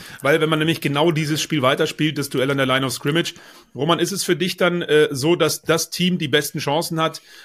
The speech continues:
wo der, der Quarterback, die ja irgendwie vom, vom, vom, vom Wurf, vom, vom Werfen her und so ähnlich, in Anführungsstrichen, wirklich jetzt sehr, sehr, äh, in, äh, in Anführungsstrichen, agieren mit dem Passspiel, äh, wichtiger sein, Schlüssel sein, wer das Laufspiel besser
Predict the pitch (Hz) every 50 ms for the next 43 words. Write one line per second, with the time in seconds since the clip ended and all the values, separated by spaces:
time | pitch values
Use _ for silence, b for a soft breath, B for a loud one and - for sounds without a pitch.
0 | B B - 127 151 143 139 139 135 131 123 92 135 127 123 - 160 196 202 175
1 | 139 123 120 - 151 151 170 156 - 147 196 233 233 208 190 185 - - 170 156
2 | 151 147 - - - 147 139 139 135 123 - 135 127 127 123 120 117 117 - 120
3 | 120 113 117 143 175 190 208 196 - - - - - 123 107 - 139 127 123 131
4 | 151 175 185 - 190 180 175 175 170 143 147 160 160 160 - - - - 160 190
5 | 220 214 180 131 113 110 107 - - 127 123 127 151 147 - - 120 110 101 -
6 | 107 107 120 127 123 123 113 120 110 - - 127 123 123 117 117 107 104 - 113
7 | 110 110 104 95 - 117 113 110 - 117 113 113 107 104 110 117 117 - 117 110
8 | 104 - - 117 - 147 143 131 b b b b b b b b b - 135 131
9 | - 139 170 190 196 190 185 175 - 170 170 165 - - 175 175 175 175 - -
10 | 147 139 135 135 135 131 123 127 170 170 - 196 190 190 170 156 170 175 175 -
11 | - 170 165 - 180 160 147 156 151 151 147 139 131 135 131 143 - - - 123
12 | 123 143 180 - - - 202 196 170 175 180 - 190 180 175 175